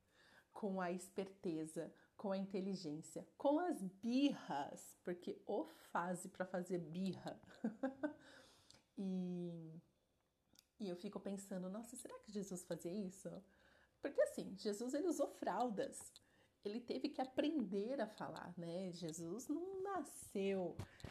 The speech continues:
é, pronto, ele foi sendo moldado, ele, ele passou por todas as fases que nós passamos. Então, desde usar fralda, ser um banguela, <laughs> nascer os dentes,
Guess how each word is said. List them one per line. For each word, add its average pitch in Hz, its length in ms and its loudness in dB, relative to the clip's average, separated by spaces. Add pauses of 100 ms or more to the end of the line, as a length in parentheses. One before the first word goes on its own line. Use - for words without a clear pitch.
(120)
é, 156 340 2 (680)
pronto, 226 480 4
ele 160 120 0
foi 202 460 0
sendo 240 380 0
moldado, 220 920 0
ele, 185 380 0
ele 202 180 0
passou 220 460 -4
por 311 160 0
todas 247 300 0
as 185 180 -2
fases 240 400 -4
que - 140 -8
nós 214 360 2
passamos. 185 760 -2
Então, 226 360 0 (440)
desde 226 240 0
usar 185 260 2 (200)
fralda, 170 580 2
ser 202 240 -2
um 208 120 2
banguela, 180 880 4 (180)
<laughs> - 1500 2
nascer 269 500 4
os 214 180 2
dentes, 180 840 0